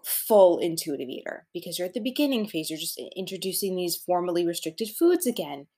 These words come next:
You're going to eat more of them. In all honesty, you probably will gain some weight during this phase,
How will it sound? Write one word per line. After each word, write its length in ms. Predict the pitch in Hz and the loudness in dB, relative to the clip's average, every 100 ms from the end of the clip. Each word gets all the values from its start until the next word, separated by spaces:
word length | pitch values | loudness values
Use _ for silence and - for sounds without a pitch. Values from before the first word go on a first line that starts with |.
| - | -10
You're 120 | 190 | -2
going 220 | 190 185 | 2 2
to 60 | 190 | 0
eat 180 | 196 - | -4 -4
more 200 | 170 160 | -2 0
of 100 | 160 | 0
them. 160 | 160 156 - _ _ _ _ - - - _ | -2 -6 -16 _ _ _ _ -20 -20 -20 _
In 160 | - 214 | 4 6
all 340 | 214 220 220 | 8 10 10
honesty, 440 | - 185 190 190 202 | 8 2 2 -2 -4
you 240 | 180 185 - | -4 -6 -8
probably 560 | - 190 185 190 185 196 170 | -2 0 0 0 -2 -2 0
will 380 | 165 165 147 - | 2 0 -2 -8
gain 240 | 147 147 | -12 -10
some 300 | 151 180 165 | -8 -6 -6
weight 320 | 147 147 147 - | -8 -10 -10 -10
during 260 | 135 160 | -8 -4
this 140 | 254 - | -4 2
phase, 560 | 285 262 254 247 - | 2 4 2 0 -4